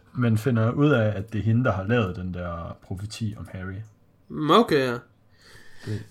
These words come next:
Speaker 1: det er hende, der siger den.
Speaker 2: Ja.
Speaker 1: Og så er det sådan, okay, I guess du engang i dit liv har lavet en profeti, men har du så bare cruiset på det de sidste sytten år?
Speaker 2: Ja, det, det, det, men det, jeg synes,
Speaker 1: Fordi
Speaker 2: det, jeg giver det,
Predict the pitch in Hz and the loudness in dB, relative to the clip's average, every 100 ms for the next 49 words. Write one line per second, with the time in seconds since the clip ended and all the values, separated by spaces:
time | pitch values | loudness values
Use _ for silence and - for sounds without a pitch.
0 | - 107 101 107 104 98 - 101 101 85 | -10 -6 -2 -2 -2 -4 -4 -6 -6 -10
1 | - - - - - 180 131 - - 101 | -14 -18 -16 -14 0 2 2 -4 -8 -4
2 | 127 117 107 110 156 120 107 104 131 131 | 0 0 0 -2 0 0 0 2 0 0
3 | 117 95 - _ _ 117 104 110 117 98 | -2 -4 -8 _ _ -6 0 2 2 -2
4 | 98 107 107 104 95 90 85 - 92 90 | -4 -2 -2 -2 -6 -8 -8 -8 -10 -4
5 | 120 101 90 87 90 92 120 107 104 - | -4 -4 -6 -8 -8 -6 -2 0 0 -2
6 | 127 135 117 101 95 95 104 110 107 98 | -2 0 -4 -4 -8 -6 -4 -4 -4 -6
7 | 90 87 - _ _ - - 117 117 110 | -6 -8 -12 _ _ -14 -6 -4 -2 -2
8 | 110 101 - _ _ _ _ 175 139 139 | -2 -4 -10 _ _ _ _ 2 2 2
9 | - 160 165 196 247 226 165 208 240 101 | -2 -4 4 6 6 4 4 6 4 2
10 | - 220 - - 214 277 240 196 | 2 2 2 -2 0 4 6 4